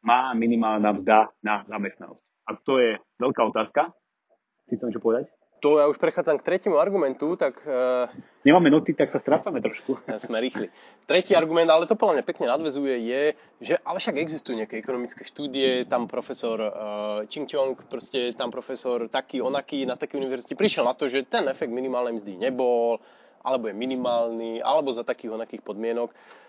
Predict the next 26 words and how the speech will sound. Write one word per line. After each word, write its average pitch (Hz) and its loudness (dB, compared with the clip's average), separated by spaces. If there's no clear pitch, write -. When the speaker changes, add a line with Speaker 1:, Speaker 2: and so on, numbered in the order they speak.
Speaker 2:
Zase - -2
k - -4
tomuto, 165 2
dokonca 151 -2
ty 147 -2
máš 165 0
aj - -6
paper, 208 -2
ak - -8
si - -12
dobre... 139 -4
Alebo 110 -12
Speaker 1:
Ne, 139 4
ne, 156 6
nemám 147 4
ja 180 6
paper, 123 4
ale 120 6
Speaker 2:
Analýzku? - -12
Speaker 1:
eh, 120 0
<laughs> - -6
ani, 151 -2
ani, 135 0
ani 131 -2
analýzku, 120 0
ale 110 4